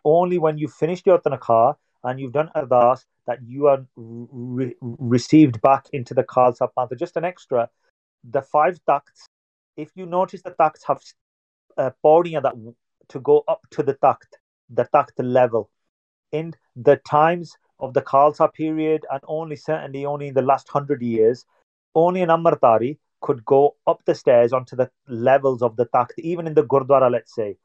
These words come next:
And those who were Tankhaiye, who had to go pesh, they weren't even allowed up until they become pesh, and then they were allowed up, because the takhts, only the Khalsa could go, uh,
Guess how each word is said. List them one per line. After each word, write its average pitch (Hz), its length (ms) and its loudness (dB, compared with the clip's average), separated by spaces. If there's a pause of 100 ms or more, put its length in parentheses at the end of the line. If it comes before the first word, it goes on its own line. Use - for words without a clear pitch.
(920)
And 127 300 -8 (220)
those 160 540 2 (220)
who 156 320 -2
were 147 180 4
Tankhaiye, 143 800 -2
who 139 140 -8
had 135 200 -4
to 160 100 -4
go 147 140 2
pesh, 131 280 -4 (140)
they 143 220 4
weren't 139 280 -2
even 120 260 -12
allowed 110 360 -8
up - 140 -12 (440)
until 123 340 2
they 180 120 6
become 175 320 2
pesh, 151 480 4 (420)
and 135 160 -14
then 147 200 0
they 147 100 6
were 135 140 2
allowed 127 320 0
up, - 260 -8
because 123 260 -14 (140)
the 127 300 -4 (100)
takhts, - 380 -2 (400)
only 156 180 -6
the 151 80 0
Khalsa 131 580 0
could 117 180 -16
go, 117 300 -2 (280)
uh, 117 80 -2